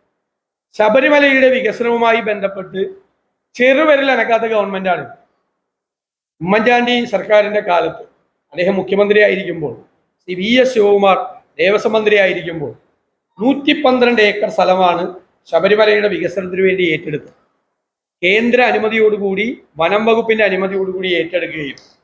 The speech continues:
സർക്കാർ അതിന് പകരമായി വനം വകുപ്പിന് ഭൂമി കൊടുക്കണം. ഇടുക്കി ജില്ലയിൽ നൂറ്റിപ്പന്ത്രണ്ട് ഏക്കർ കേരള സർക്കാർ ഏറ്റെടുത്ത്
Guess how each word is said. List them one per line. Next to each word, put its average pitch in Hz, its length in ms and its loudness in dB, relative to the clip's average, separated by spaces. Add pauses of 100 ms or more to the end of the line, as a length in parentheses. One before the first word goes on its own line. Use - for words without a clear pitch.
(1120)
സർക്കാർ 262 400 4 (560)
അതിന് 233 240 -2
പകരമായി 240 580 2 (640)
വനം 226 200 0
വകുപ്പിന് 240 340 2
ഭൂമി 226 200 0
കൊടുക്കണം. 190 280 0 (600)
ഇടുക്കി 254 380 0
ജില്ലയിൽ 247 280 2 (100)
നൂറ്റിപ്പന്ത്രണ്ട് 247 840 0
ഏക്കർ 185 260 -2 (540)
കേരള 240 280 4 (100)
സർക്കാർ 247 300 2 (100)
ഏറ്റെടുത്ത് 202 500 -2